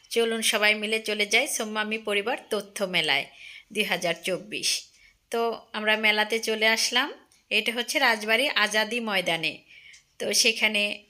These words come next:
বিভিন্ন স্টল করেছে, অনেক সুন্দর। এটা হচ্ছে, আহ, জেলা পরিষদের পক্ষ হতে অনেক বড় প্যান্ডেল করেছে, তারপর বিভিন্ন স্টলগুলো আছে। তো সেখানে আমাদের পরিবার পরিকল্পনারও স্টল আছে। এই যে সব আমাদের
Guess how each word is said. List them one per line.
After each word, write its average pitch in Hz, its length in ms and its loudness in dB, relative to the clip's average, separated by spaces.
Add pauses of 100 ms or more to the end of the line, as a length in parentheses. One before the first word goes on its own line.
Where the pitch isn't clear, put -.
বিভিন্ন 220 460 -2
স্টল 233 320 2
করেছে, 214 640 0
অনেক 196 260 -4
সুন্দর। 226 300 -4 (180)
এটা 190 340 0
হচ্ছে, 208 420 -2 (400)
আহ, 175 600 0
জেলা 196 260 4
পরিষদের 202 580 -2 (380)
পক্ষ 185 340 -4
হতে 226 400 -2 (280)
অনেক 240 500 0
বড় 208 220 2
প্যান্ডেল 196 420 0
করেছে, 202 720 -2 (340)
তারপর 196 240 0
বিভিন্ন 208 400 -4
স্টলগুলো 214 520 0
আছে। 208 520 2 (420)
তো 196 160 0
সেখানে 240 360 0
আমাদের 214 300 -4
পরিবার 277 440 0
পরিকল্পনারও 208 840 -2
স্টল 214 300 0
আছে। 202 380 0 (360)
এই 214 120 -2
যে 220 120 -2
সব 214 300 -2
আমাদের 185 480 -6